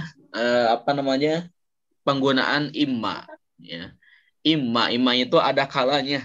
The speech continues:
artinya. Atau artinya bisa. Ya. Contohnya al-ismu fil lughatil arabiyyah imma mudzakkar wa imma muannas.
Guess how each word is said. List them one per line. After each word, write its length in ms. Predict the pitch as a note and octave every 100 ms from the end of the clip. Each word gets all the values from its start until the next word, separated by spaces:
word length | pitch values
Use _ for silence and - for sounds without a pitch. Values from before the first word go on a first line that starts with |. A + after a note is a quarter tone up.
| -
artinya. 440 | G#2+ - E2+ C2+ - _ _ _ _ _ _ _ _ _ _ _ _ - -
Atau 260 | - - D#3
artinya 380 | D3+ C3+ D3+
bisa. 500 | C#3 C3 - A#2+ G2 - _ _ _ _ _ -
Ya. 120 | E2+ - - _ _ -
Contohnya 520 | A2 A2+ B2 C#3 G#2
al-ismu 520 | B2 - D#3+ D3 C#3
fil 160 | C3+ A#2+
lughatil 480 | C3+ C#3 B2+ A#2+
arabiyyah 680 | A2 A2+ A#2 C#3 D3 D#3 D#3
imma 340 | D3+ C#3 B2+ A2+
mudzakkar 680 | A2 G#2+ D3+ D#3 - D#3 C#3+
wa 120 | A2+
imma 300 | B2 B2 A#2+
muannas. 720 | A2+ A#2 A2+ F2 - - -